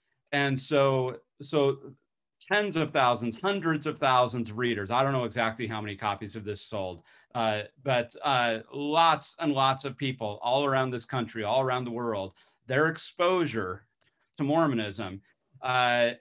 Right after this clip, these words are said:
has been through this book, Under the Banner of Heaven, which basically argues that, that Mormonism as a revealed religion is especially prone to violence.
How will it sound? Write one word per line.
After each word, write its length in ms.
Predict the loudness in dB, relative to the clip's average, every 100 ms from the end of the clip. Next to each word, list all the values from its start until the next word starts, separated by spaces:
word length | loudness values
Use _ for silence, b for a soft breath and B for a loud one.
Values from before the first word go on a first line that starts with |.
| _
has 300 | 0 0 0
been 540 | -2 0 2 0 -2 -4 _ _ -6
through 480 | 0 2 2 -2 -6
this 260 | -2 0 0
book, 320 | -4 -4 -4 _ -6
Under 240 | -2 2 0
the 80 |
Banner 300 | 0 0 0
of 100 | -2
Heaven, 400 | -2 -2 -2 -8
which 340 | -6 -8 -8 -6
basically 600 | 0 0 0 -4 -2 2
argues 600 | 2 2 -2 -2 -2 -4 -8
that, 300 | -2 -2 -4 -4
that 200 | -4 -2
Mormonism 580 | 0 0 0 -2 -4
as 220 | -4 -4 -2
a 40 |
revealed 500 | -4 -4 -4 -4 -4
religion 580 | -6 -4 -6 -6 -8 -8
is 200 | -8 -8
especially 560 | -8 -4 -4 -4 -4 -10
prone 340 | -6 -6 -6
to 120 | -8 -8
violence. 640 | -6 -8 -12 -20 -20